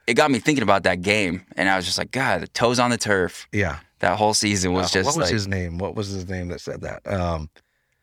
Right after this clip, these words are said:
Speaker 1: That was Ned's thing, I thought.
Speaker 2: No, it was the red-haired guy.
Speaker 1: Oh, Plummer.
Speaker 2: Plummer.
Speaker 1: Plummer came up with toes on the
Speaker 2: Plummer.
Speaker 1: turf.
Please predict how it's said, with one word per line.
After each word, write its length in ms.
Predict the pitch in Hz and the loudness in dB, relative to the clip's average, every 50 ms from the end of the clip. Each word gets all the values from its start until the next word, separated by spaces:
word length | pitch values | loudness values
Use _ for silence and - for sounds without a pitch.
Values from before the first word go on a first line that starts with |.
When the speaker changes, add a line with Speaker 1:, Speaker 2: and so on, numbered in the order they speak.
| _ _ _ _ - | _ _ _ _ 0
Speaker 1:
That 160 | 104 143 180 | 2 4 4
was 100 | 214 208 | 4 4
Ned's 300 | 160 131 147 190 196 - | 4 4 2 2 0 0
thing, 240 | - 104 92 90 82 | -2 0 0 0 0
I 80 | 82 | -2
thought. 140 | 87 - 82 131 | -2 0 2 2
Speaker 2:
No, 280 | 135 160 185 165 120 | 4 4 4 2 2
it 140 | 101 101 104 | 2 0 0
was 300 | 101 110 110 107 98 98 | 0 2 0 0 0 0
the 100 | 104 101 | 0 2
red-haired 460 | 113 131 143 131 127 113 107 92 85 | 2 2 2 4 2 2 2 2 2
guy. 300 | 87 90 85 78 76 - - | 0 0 0 0 -2 0 2
Speaker 1:
Oh, 140 | 151 165 143 | 2 2 2
Plummer. 460 | - - 175 196 190 104 76 - - - | 2 2 4 4 4 4 2 0 -4 -6
Speaker 2:
Plummer. 400 | - 139 143 127 110 90 76 - - | -2 0 0 2 2 -2 -4 -6 -6
Speaker 1:
Plummer 480 | - 123 117 120 123 127 123 120 110 101 | 0 2 4 4 6 4 4 4 2 2
came 200 | - 107 101 101 | 2 2 2 2
up 100 | 101 92 | 2 0
with 80 | 92 - | 0 0
toes 140 | - 123 127 | 2 2 2
on 60 | 110 | 2
the 140 | 95 92 92 | 2 0 0
Speaker 2:
Plummer. 20 | - | 0
Speaker 1:
turf. 180 | 98 87 87 | 0 -2 -2